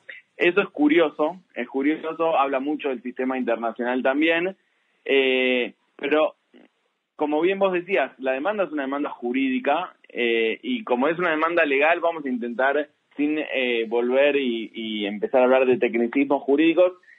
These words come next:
eh, intentar entender qué significa esta demanda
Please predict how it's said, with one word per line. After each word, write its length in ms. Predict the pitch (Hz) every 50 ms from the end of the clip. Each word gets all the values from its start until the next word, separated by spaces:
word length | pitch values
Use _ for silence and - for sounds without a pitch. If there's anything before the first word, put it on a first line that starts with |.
| _ _ -
eh, 340 | - 120 127 127 127 - -
intentar 540 | - 143 139 123 135 135 131 127 165 180 185
entender 720 | 170 156 147 139 127 110 131 131 135 147 180 170 147 123 120
qué 160 | - 170 170
significa 800 | 170 170 165 156 147 147 151 147 147 160 151 147 143 139 123 - - - 65 - -
esta 240 | 143 147 147 160 143
demanda 680 | 139 139 143 156 170 180 185 190 196 196 202 196